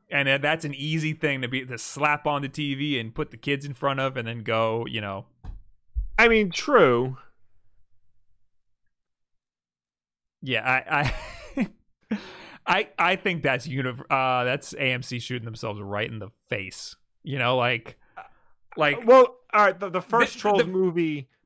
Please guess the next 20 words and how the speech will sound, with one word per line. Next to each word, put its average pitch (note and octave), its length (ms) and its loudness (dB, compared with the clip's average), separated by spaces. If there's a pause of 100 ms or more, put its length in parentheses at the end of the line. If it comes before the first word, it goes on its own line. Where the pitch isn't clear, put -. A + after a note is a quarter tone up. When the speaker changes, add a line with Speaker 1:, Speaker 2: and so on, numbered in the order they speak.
(140)
Speaker 2:
the D#3+ 80 0
first G#3+ 320 4
Trolls F#3 280 4
movie E3 300 4
made D#3 180 0
a C#3 60 0
hundred D#3 320 0
fifty-three D#3 520 -6
million B2 480 -4 (100)
domestic. A#2 640 -8 (1300)
Speaker 1:
Wow. - 60 -14 (540)
Speaker 2:
So C#3+ 200 -4
it's, C#3+ 200 -2
it's D3+ 180 -2
possible. C#3 640 4 (420)
But F#3+ 300 -2
Speaker 1:
Wow. A#3+ 60 -8
Speaker 2:
no, A3 280 6
I G#3+ 120 2
think, F#4 360 -4